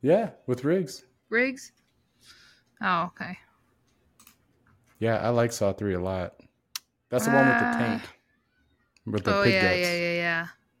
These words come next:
Speaker 1: Yep.
Speaker 2: Oh, my gosh.
Speaker 1: Yeah, all right, so
Speaker 2: Leave it there. Leave Saw X there.
Speaker 1: All right, coming in at number ten, we got Saw Four.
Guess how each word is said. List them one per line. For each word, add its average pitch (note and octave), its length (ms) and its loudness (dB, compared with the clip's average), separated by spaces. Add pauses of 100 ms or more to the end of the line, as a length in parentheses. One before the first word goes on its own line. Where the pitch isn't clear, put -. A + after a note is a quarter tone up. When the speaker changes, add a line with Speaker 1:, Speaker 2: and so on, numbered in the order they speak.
(180)
Speaker 1:
Yep. G2+ 420 0 (1080)
Speaker 2:
Oh, A#3 360 0
my G#3 140 -4
gosh. G3 920 0 (240)
Speaker 1:
Yeah, B2 300 0
all C#3+ 100 4
right, C3 260 2
so C#3+ 520 -2
Speaker 2:
Leave B3+ 240 0
it A3 120 2
there. G3 500 2
Leave G#3 200 -8
Saw F3+ 240 -4
X F3+ 240 -8
there. F3 340 -14 (960)
Speaker 1:
All B2 80 -2
right, A2+ 220 -2
coming F3 240 2
in F#3 100 4
at E3+ 100 2
number D#3 220 0
ten, C#3 420 -2
we C3+ 120 0
got B2 260 2
Saw B2 480 2
Four. A2 680 -2